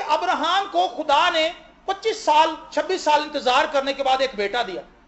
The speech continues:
خدا نے چھبیس سال پہلے اسے کلام کیا تھا کہ میں تجھے ایک فرزند دوں گا۔ خدا نے اسے فرزند دیا، اسے خدا کی بات مانی، خدا کی بات پر ایمان اس نے رکھا اور وہ ایمان میں چلتا رہا اور خدا نے اسے فرزند دیا۔ لیکن کچھ سالوں کے بعد خدا نے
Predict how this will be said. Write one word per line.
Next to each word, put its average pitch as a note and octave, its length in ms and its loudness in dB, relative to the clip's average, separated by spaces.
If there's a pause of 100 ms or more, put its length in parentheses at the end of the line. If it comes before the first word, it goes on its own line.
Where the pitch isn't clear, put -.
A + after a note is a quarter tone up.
(140)
خدا D#4 260 4
نے F#4+ 140 -4
چھبیس E4+ 320 -2
سال E4+ 200 2
پہلے D#4 200 2
اسے D#4+ 200 -6
کلام C4 280 -6
کیا C4 140 -2
تھا C4 120 -4
کہ C#4+ 120 -6
میں C4+ 180 -4
تجھے A#3 160 -6
ایک C#4+ 120 -6
فرزند G#4+ 340 -4
دوں D4 180 -4
گا۔ F#3+ 120 -4 (280)
خدا G3+ 220 0
نے B3 80 -2
اسے B3+ 180 -8
فرزند A3 320 -12
دیا، D#4 140 -6 (380)
اسے C#4 300 -6
خدا A#3 280 0
کی C4 60 -10
بات A#3+ 260 -2
مانی، A3 360 -6 (260)
خدا A3 200 -2
کی C4 140 -6
بات A3+ 300 -2
پر C4 140 -2
ایمان C#4 400 -2 (360)
اس B3+ 160 -16
نے C#4+ 220 0
رکھا - 600 -4 (220)
اور C4+ 140 0
وہ D4+ 360 4 (140)
ایمان D4 340 0
میں F4 180 -4
چلتا C4+ 300 2
رہا B3+ 120 2
اور C#4 160 0
خدا A3+ 280 -4
نے C4+ 60 -6
اسے D4 200 -6
فرزند C#4 300 -6
دیا۔ F4+ 200 2 (320)
لیکن F#4+ 280 -2 (100)
کچھ A4 180 -2
سالوں E4+ 260 2
کے E4 120 -4
بعد C#4+ 240 2
خدا A3 260 2
نے C4 180 -4